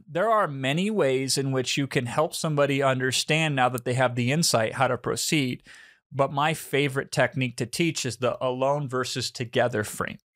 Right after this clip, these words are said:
And this is what this is so good. Uh, some people have this limiting belief that if I show you the secret, then I won't be necessary for you to move forward. So if you're like, "Oh my God, if I show them all this, all the stuff, all the secrets,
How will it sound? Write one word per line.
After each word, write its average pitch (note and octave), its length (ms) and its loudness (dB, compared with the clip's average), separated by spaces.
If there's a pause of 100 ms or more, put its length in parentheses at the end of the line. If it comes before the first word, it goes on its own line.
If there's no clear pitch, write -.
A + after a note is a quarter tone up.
(840)
And C#3 120 0
this D#3 160 0
is D3 120 -2
what D3 160 2
this C#3 200 -4
is B2+ 80 -8
so - 200 -4
good. - 240 -8 (200)
Uh, - 220 -4
some C4 240 0
people D#4 340 -6
have D#3+ 240 2
this C#3+ 300 -2
limiting D#3 540 -2
belief B2+ 340 0
that C3 140 2
if B2+ 140 0
I D#3 120 2
show B2+ 280 0
you C#3+ 180 -2
the A#2+ 140 -2
secret, D3 540 0 (680)
then C3 380 0
I C3+ 180 2
won't C3+ 560 -4
be C3 220 0
necessary B2 760 0
for - 180 -4
you A#2+ 140 0
to A#2 80 0
move A#2 240 -2
forward. - 460 -2 (420)
So B2+ 320 0
if B2 140 -4
you're C3+ 140 0
like, A#2 180 0
"Oh C3 80 -4
my C3 140 -4
God, B2+ 160 2
if A#2 80 -2
I B2 60 2
show C#3+ 180 0
them B2+ 160 0
all A#2+ 80 4
this, A#2 180 -6
all C3 160 2
the G#2 100 -6
stuff, C#3 400 0
all B2 60 -4
the B2 120 -2
secrets, - 540 2